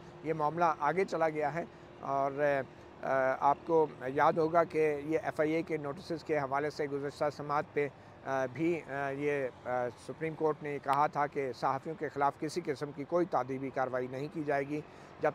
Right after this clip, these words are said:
तक, अ, इस मामले की हद तक, अ, कि जब तक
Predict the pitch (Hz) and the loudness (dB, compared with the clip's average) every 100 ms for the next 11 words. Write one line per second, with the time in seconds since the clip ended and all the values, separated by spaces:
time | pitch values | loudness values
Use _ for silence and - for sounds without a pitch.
0 | - 156 - 147 131 - - 214 226 175 | 2 0 0 0 0 -4 -10 -2 -2 -2
1 | 151 135 143 135 143 127 127 143 - - | -2 0 0 0 -2 -2 -2 -4 -4 -12
2 | - - 123 - 143 143 - 143 | -20 -8 -6 -2 0 0 0 -2